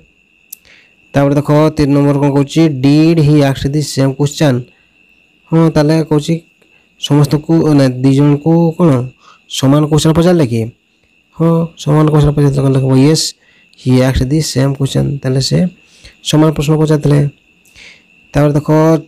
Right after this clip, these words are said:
ଚାରି ନମ୍ବର କ'ଣ କହୁଛି, "What about the answer? Were the, the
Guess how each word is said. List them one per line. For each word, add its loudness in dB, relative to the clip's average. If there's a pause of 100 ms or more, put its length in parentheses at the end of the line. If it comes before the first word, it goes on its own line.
(300)
ଚାରି -2
ନମ୍ବର 2
କ'ଣ 2
କହୁଛି, 0 (2000)
"What -2
about 0
the 0
answer? 0
Were 2
the, 0 (440)
the 2